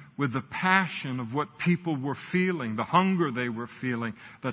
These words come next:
tiredness they were feeling, the longing for meaning and the need for teaching, all of these things that were going on. He was moved with compassion. You see that phrase over and over again in the New Testament.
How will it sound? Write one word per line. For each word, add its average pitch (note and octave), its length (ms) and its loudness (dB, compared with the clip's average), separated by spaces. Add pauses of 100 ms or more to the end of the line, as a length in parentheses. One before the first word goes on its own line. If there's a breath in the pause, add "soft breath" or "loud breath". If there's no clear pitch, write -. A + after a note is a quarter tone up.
tiredness E3 920 4
they B2+ 160 -4
were A#2 180 -4
feeling, A#2+ 500 -4 (380 loud breath)
the B2+ 260 0 (260 loud breath)
longing D#3 760 2
for C#3 220 -4
meaning E3 600 4
and B2 180 0
the C3 100 0
need F3 360 4
for - 200 -2
teaching, F3+ 680 0
all G3 300 2
of D#3+ 100 -4
these D#3+ 300 -2
things D#3 260 -4
that D3+ 120 -8
were B2+ 120 -6
going C#3 400 -4
on. B2 260 0 (280 loud breath)
He B2 80 -2
was G#2+ 160 -4
moved C3 360 0
with C3 120 -8
compassion. A#2+ 560 -2
You A2+ 80 -2
see C3 140 -6
that A#2+ 120 0
phrase A#2 380 -4
over C#3 320 -2
and B2+ 100 -4
over A#2+ 240 -4
again G#2+ 320 -8 (340 loud breath)
in C3 160 0
the B2+ 120 -2
New A#2+ 220 0
Testament. A2 760 -6